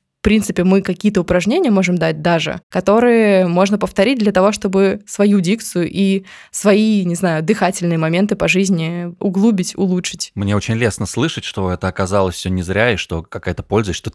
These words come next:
Speaker 2: тебя это подтолкнуло.
Speaker 1: Да.
Speaker 2: Вот реальный результат моих стараний, это очень всегда приятно, когда ты видишь такой тёплый отклик, и что ты понимаешь, что всё это не зря. Спасибо тебе большое, ты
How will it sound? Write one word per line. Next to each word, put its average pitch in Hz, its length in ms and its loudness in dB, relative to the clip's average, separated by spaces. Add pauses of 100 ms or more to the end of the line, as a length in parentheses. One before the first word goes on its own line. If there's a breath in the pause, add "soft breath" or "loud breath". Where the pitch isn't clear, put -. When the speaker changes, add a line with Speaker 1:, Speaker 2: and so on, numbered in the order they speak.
Speaker 2:
тебя 110 260 2
это - 160 0
подтолкнуло. 175 600 2
Speaker 1:
Да. 92 80 2
Speaker 2:
Вот 104 220 0 (260 loud breath)
реальный 117 360 4
результат 107 460 -2
моих 101 220 -4
стараний, 110 500 0
это - 220 0
очень 107 340 0
всегда 92 380 -4
приятно, 95 500 -2
когда 87 240 -8
ты 92 120 -8
видишь 90 200 -8
такой 90 220 -8
тёплый 85 340 -6
отклик, 107 420 -4
и 85 100 -12
что 87 420 -6 (560 loud breath)
ты 85 80 -10
понимаешь, 95 320 -4
что - 120 -16
всё - 200 -8
это 92 120 -6
не 90 120 -2
зря. 78 260 -6 (240 loud breath)
Спасибо - 380 -4
тебе 92 160 -4
большое, 104 480 0
ты 104 260 -6